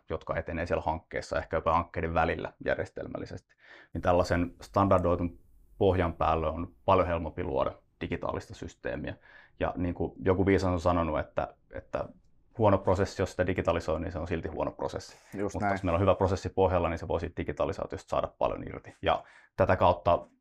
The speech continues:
Speaker 1: sitten ehkä lähitulevaisuudesta, vähän kaukaisemmasta tulevaisuudesta voidaan mahdollistaa sitten erilaiset esimerkiksi tuotannon simulaatiot, vaikka, niin kuin, digikaksosen hyödyntäminen ja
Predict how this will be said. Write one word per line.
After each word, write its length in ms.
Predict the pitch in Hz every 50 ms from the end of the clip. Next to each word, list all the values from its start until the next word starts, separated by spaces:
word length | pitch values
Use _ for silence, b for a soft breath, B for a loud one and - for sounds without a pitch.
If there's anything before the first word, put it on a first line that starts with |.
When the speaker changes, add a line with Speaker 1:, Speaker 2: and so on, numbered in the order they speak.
| _
Speaker 1:
sitten 300 | - 98 - - 87 87
ehkä 340 | 87 - - - 82 - - _ -
lähitulevaisuudesta, 880 | 104 101 117 95 117 113 110 107 110 110 - 110 101 101 98 - - 101
vähän 140 | 98 101
kaukaisemmasta 480 | 98 101 95 95 95 95 90 92 - -
tulevaisuudesta 580 | 95 90 87 85 82 82 - 87 90 - - 85
voidaan 180 | 90 85 82
mahdollistaa 540 | 90 87 85 82 78 87 - - - - -
sitten 380 | - - 78 - - - 69 - b b b b b b b b b b
erilaiset 400 | 90 92 92 87 85 85 - -
esimerkiksi 360 | 85 85 85 82 87 - -
tuotannon 340 | - 92 87 87 87 85 82
simulaatiot, 880 | - 95 90 87 90 90 87 87 85 85 - - 85 82 82 - - - -
vaikka, 260 | 87 85 - - 85
niin 100 | 82 82
kuin, 140 | - 82 -
digikaksosen 680 | 90 82 87 82 - 85 82 - - - 87 82 78
hyödyntäminen 720 | 85 82 - - 85 85 85 - - - - - - - - -
ja 180 | - - -